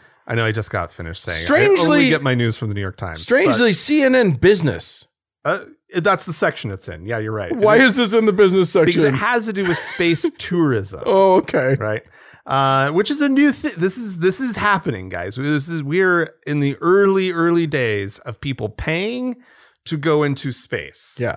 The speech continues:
Speaker 1: and to orbit the, the planet a few times.
Speaker 2: Yeah. I, I'm
Speaker 1: Um,
Speaker 2: holding out till I can get to the moon. I'll wait.
Speaker 1: Yeah, okay. Well, good. <laughs> All right. I'm
Speaker 2: Also,
Speaker 1: sure
Speaker 2: I
Speaker 1: that it would be
Speaker 2: also, uh, they're, I'm sure they're crying
Speaker 1: totally
Speaker 2: about it.
Speaker 1: affordable.
Speaker 2: Yeah.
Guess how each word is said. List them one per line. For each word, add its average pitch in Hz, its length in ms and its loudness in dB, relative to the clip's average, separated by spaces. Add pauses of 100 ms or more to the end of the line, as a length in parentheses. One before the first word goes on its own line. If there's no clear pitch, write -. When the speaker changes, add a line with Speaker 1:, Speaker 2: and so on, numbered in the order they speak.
Speaker 1:
and 127 180 0
to 151 100 -2
orbit 151 420 0
the, 123 460 0
the 117 120 -4
planet 104 380 -6
a 87 60 -10
few 87 200 -14
times. - 360 -18
Speaker 2:
Yeah. - 200 -12 (320)
I, 156 360 2
I'm 165 80 2
Speaker 1:
Um, 160 40 4
Speaker 2:
holding 131 260 2
out 95 160 -6
till 90 140 -6
I 87 80 -6
can 135 120 -16
get 87 160 -14
to 82 60 -18
the 82 120 -12
moon. 82 340 -14 (340)
I'll 127 140 -2
wait. - 280 -8 (160)
Speaker 1:
Yeah, 196 160 -6
okay. 214 260 -14 (180)
Well, 202 180 -16 (180)
good. 233 240 -12
<laughs> - 320 -10
All 101 60 -16
right. 190 120 -18 (260)
I'm - 60 -20 (100)
Speaker 2:
Also, - 40 -4 (120)
Speaker 1:
sure 202 100 4
Speaker 2:
I - 20 2
Speaker 1:
that 165 100 2
it 151 60 2
would 135 140 0
be 113 480 -4
Speaker 2:
also, 127 260 0
uh, 151 260 0
they're, 156 320 2
I'm 143 140 2
sure 185 160 2
they're 131 100 4
crying 151 360 0
Speaker 1:
totally 170 260 2
Speaker 2:
about 107 80 0
it. - 80 -12
Speaker 1:
affordable. 90 480 -6
Speaker 2:
Yeah. 117 160 -4